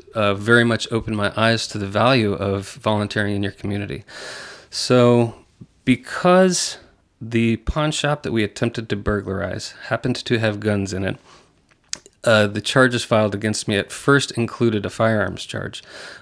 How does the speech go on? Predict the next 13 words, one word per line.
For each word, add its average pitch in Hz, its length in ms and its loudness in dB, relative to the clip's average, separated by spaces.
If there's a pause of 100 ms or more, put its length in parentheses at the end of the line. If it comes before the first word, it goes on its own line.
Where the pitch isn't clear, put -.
(120)
uh, 107 140 4
which 107 260 0
was 104 180 -2
later 113 340 2
removed, 107 880 0
but 101 380 -4
the - 100 -10
fact 110 360 0
that 104 100 -2
it - 120 -6
had 151 320 0
been 104 220 -2
there 98 260 -6